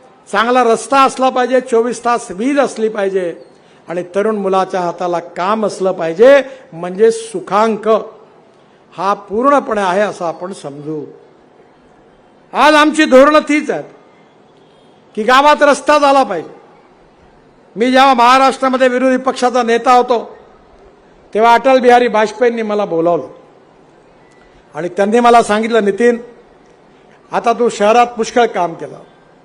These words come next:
खेड्याला जोडणारा रस्ता तयार कर." आणि मला सांगताना आनंद होतोय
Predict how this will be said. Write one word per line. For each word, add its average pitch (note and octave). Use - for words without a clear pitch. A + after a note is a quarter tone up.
खेड्याला C4+
जोडणारा C4
रस्ता C4
तयार F#3+
कर." -
आणि D#3+
मला G#3+
सांगताना A3
आनंद A3+
होतोय G#3+